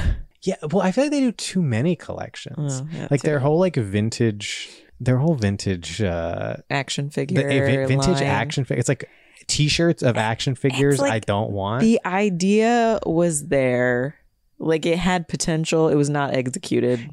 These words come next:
Speaker 2: It's, like, one of those
Speaker 1: well.
Speaker 2: things that they're, and maybe there are people who love the vintage, the vintage action figures. I don't know.
Speaker 1: My brother.
Speaker 2: Does he have them?
Speaker 1: I bought them for him.
Speaker 2: Are they, like, a,
Speaker 1: He had
Speaker 2: actually a
Speaker 1: all of
Speaker 2: thing?
Speaker 1: the real vintage ones
Speaker 2: So they're,
Speaker 1: as
Speaker 2: so
Speaker 1: a
Speaker 2: it's
Speaker 1: child.
Speaker 2: based on a,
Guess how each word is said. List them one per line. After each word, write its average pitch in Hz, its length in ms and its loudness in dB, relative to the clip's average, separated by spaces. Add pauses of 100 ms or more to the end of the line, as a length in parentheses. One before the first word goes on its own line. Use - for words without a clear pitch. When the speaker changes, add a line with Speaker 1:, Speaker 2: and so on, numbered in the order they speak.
(140)
Speaker 2:
It's, 165 180 0
like, 180 160 0
one 180 100 4
of 190 60 4
those 185 180 4
Speaker 1:
well. 165 120 2
Speaker 2:
things 131 160 -2
that 117 240 0
they're, 101 640 0 (200)
and 131 180 2
maybe 180 220 4
there 117 160 2
are 95 60 0
people 92 200 -4
who 87 160 -6
love 87 220 -4
the 82 100 -10
vintage, 80 300 -10 (380)
the 92 80 -10
vintage 98 320 -14
action - 200 -14
figures. - 280 -14
I 104 80 -4
don't 92 100 -6
know. 104 120 -12 (220)
Speaker 1:
My 135 220 -2 (240)
brother. - 480 -8 (240)
Speaker 2:
Does 104 200 0
he 101 160 0
have 87 280 -6
them? 123 300 -4 (320)
Speaker 1:
I 175 80 -2
bought 185 260 -2
them 151 140 -2
for 131 180 0
him. 147 300 -2 (100)
Speaker 2:
Are 127 140 0
they, 147 200 2
like, 170 280 2
a, 156 80 2
Speaker 1:
He 180 100 4
had 160 360 0
Speaker 2:
actually 120 260 2
a 151 40 4
Speaker 1:
all 147 200 4
of 139 80 2
Speaker 2:
thing? 90 100 -4
Speaker 1:
the 143 140 2
real 135 600 2 (880)
vintage 127 460 -2
ones 120 140 0
Speaker 2:
So 139 60 4
they're, 143 360 2
Speaker 1:
as 139 140 0
Speaker 2:
so 147 80 4
Speaker 1:
a - 20 4
Speaker 2:
it's 135 100 2
Speaker 1:
child. 143 360 2
Speaker 2:
based 117 140 2
on 123 160 2
a, 101 280 0